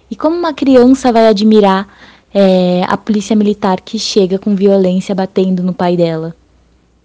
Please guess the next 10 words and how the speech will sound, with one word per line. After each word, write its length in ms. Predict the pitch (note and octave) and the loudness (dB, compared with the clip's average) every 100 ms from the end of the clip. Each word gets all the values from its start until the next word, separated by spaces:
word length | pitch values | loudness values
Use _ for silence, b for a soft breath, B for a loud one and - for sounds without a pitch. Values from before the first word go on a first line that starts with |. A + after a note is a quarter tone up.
| _ - | _ -2
Não 400 | - - A#3 A#3+ | 2 4 4 4
tem 200 | B3+ A#3+ | 2 2
como. 440 | - F#3 D#3+ E3 - | 2 -2 -2 -6 -6
Ela 160 | F#3+ F#3 | -2 0
vai 140 | F#3+ | 0
admirar 440 | F#3 G3+ G#3 F#3+ | 0 0 0 0
quem 200 | F#3+ G#3 | -2 -2
dá 120 | G#3 F#3+ | 0 0
presente 840 | - G#3+ F3+ F3+ G3 - F#3 - - _ _ - | 2 2 2 0 0 -2 -6 -10 -18 _ _ -2
toda, 480 | G3 G#3+ G#3 F#3+ | 0 2 2 0